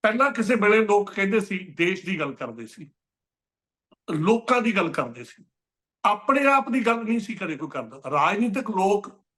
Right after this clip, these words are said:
ਜਿਹੜੇ ਸੀ, ਆਗੂ ਸੀਗੇ, ਉਹ ਰਾਹ ਦਸੇਰਾ ਹੁੰਦੇ ਸੀ, ਦਿਸ਼ਾ ਦਿਖਾਉਂਦੇ ਸੀ ਲੋਕਾਂ ਨੂੰ, ਤੇ ਉਹ ਕਦੇ ਆਪਣੇ ਨਿੱਜ ਦੀ ਗੱਲ ਬਹੁਤ ਘੱਟ ਕਰਦੇ ਸੀ। ਕੋਈ ਟਾਮਾ ਟੱਲਾ ਕਰਦਾ ਸੀ, ਤੇ ਜਿਹੜਾ ਕੋਈ ਕਰਦਾ ਸੀ,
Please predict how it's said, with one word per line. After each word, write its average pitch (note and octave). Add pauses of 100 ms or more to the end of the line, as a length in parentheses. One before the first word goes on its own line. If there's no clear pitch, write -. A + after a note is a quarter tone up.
(280)
ਜਿਹੜੇ G3
ਸੀ, -
ਆਗੂ D#3
ਸੀਗੇ, F3+ (380)
ਉਹ A3+
ਰਾਹ G#3
ਦਸੇਰਾ G3+
ਹੁੰਦੇ E3
ਸੀ, G3
ਦਿਸ਼ਾ G3
ਦਿਖਾਉਂਦੇ F3+
ਸੀ D3 (180)
ਲੋਕਾਂ F3
ਨੂੰ, D#3 (500)
ਤੇ A3 (200)
ਉਹ A#3
ਕਦੇ B3+ (120)
ਆਪਣੇ A3+
ਨਿੱਜ E3
ਦੀ G#3+
ਗੱਲ G3
ਬਹੁਤ A3 (100)
ਘੱਟ -
ਕਰਦੇ C3+
ਸੀ। G3
ਕੋਈ A3+
ਟਾਮਾ F3+
ਟੱਲਾ F3+
ਕਰਦਾ E3
ਸੀ, G#3+ (260)
ਤੇ A3
ਜਿਹੜਾ G#3
ਕੋਈ C4
ਕਰਦਾ F#3
ਸੀ, G#3